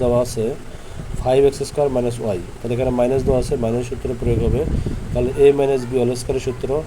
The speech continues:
স্কয়ার মাইনাস টু এ বি প্লাস বি স্কয়ার। তাহলে প্রদত্ত রাশির বর্গ,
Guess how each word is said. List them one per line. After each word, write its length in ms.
স্কয়ার 280
মাইনাস 340
টু 140
এ 80
বি 120
প্লাস 240
বি 60
স্কয়ার। 360
তাহলে 180
প্রদত্ত 300
রাশির 380
বর্গ, 240